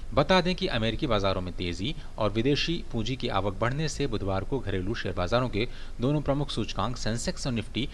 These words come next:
शुरुआती कारोबार में अपने सर्वकालिक उच्च स्तर पर पहुंच गए। बाजार सूचकांक में अहम भागीदारी रखने वाली बड़ी कंपनियों के शेयरों में खरीदारी होने से भी सकारात्मक धारणाओं को बल मिला है। उधर एस एंड P Global की रिपोर्ट में कहा गया कि भारत अगले तीन सालों तक दुनिया की सबसे तेज रफ्तार अर्थव्यवस्था बना रहेगा,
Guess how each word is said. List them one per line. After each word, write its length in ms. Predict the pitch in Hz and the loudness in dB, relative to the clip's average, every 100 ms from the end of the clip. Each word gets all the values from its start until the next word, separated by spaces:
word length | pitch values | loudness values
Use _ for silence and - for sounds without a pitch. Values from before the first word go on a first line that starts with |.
| - - - | -8 -6 0
शुरुआती 360 | 139 151 156 | 2 2 2
कारोबार 440 | - 110 104 101 110 | 2 4 4 2 2
में 100 | 113 | 0
अपने 220 | 127 139 | -2 -2
सर्वकालिक 680 | - 123 113 120 120 131 - | 0 0 2 2 2 0 -2
उच्च 120 | - | -2
स्तर 240 | - 120 | -2 0
पर 120 | 101 120 | 0 -2
पहुंच 260 | 98 95 | 0 0
गए। 200 | 90 104 - - - - - | 4 2 2 -6 -8 -8 2
बाजार 260 | 120 143 180 | 4 6 6
सूचकांक 480 | 160 160 - 170 165 185 | 4 2 2 2 2 0
में 80 | |
अहम 280 | 180 107 165 | 2 2 2
भागीदारी 420 | 123 120 113 104 | 4 2 4 4
रखने 240 | 104 95 107 | 4 0 2
वाली 220 | 98 127 - | 2 2 2
बड़ी 160 | 110 139 | 2 2
कंपनियों 440 | 135 117 117 104 | 0 0 0 0
के 120 | 101 | 0
शेयरों 320 | 98 - 92 90 | 0 0 0 0
में 120 | 127 | -2
खरीदारी 400 | - 104 95 104 | -2 -2 0 0
होने 220 | 117 101 | 0 -2
से 140 | 95 107 | -2 -2
भी 160 | 104 - - - | -2 -2 -6 -6
सकारात्मक 640 | - 123 131 123 120 131 107 | -2 2 4 4 4 0 -2
धारणाओं 380 | 92 90 90 | -2 -2 -2
को 140 | 90 156 | -2 0
बल 140 | 117 | 0
मिला 180 | 92 87 | 0 -2
है। 200 | 85 95 - - - - - - - - - - | -2 -2 -4 -6 -6 -4 -6 -6 -6 -6 -4 2
उधर 180 | 160 - | 2 4
एस 160 | 165 202 | 4 4
एंड 120 | 185 | 2
P 140 | 214 | 2
Global 320 | 160 131 143 151 | 4 4 4 4
की 100 | 156 | 2
रिपोर्ट 340 | 117 147 147 | 4 2 0
में 80 | 131 | 0
कहा 180 | 110 104 | 2 2
गया 140 | 110 135 | 2 2
कि 120 | 127 | 0
भारत 320 | 95 101 113 | 2 2 2
अगले 200 | 107 110 | 0 -2
तीन 220 | - 156 | -2 -4
सालों 280 | 151 110 98 | 0 0 0
तक 180 | 95 120 | 0 -2
दुनिया 260 | 104 107 127 | 0 0 0
की 120 | 131 | -2
सबसे 320 | - - 131 | -2 -2 -2
तेज 280 | - 147 98 | 2 2 2
रफ्तार 340 | 95 - 123 | -2 0 0
अर्थव्यवस्था 560 | 117 107 - 107 107 156 | 0 -2 -2 -2 -2 0
बना 180 | 135 101 | 2 2
रहेगा, 340 | 90 104 98 | 2 0 0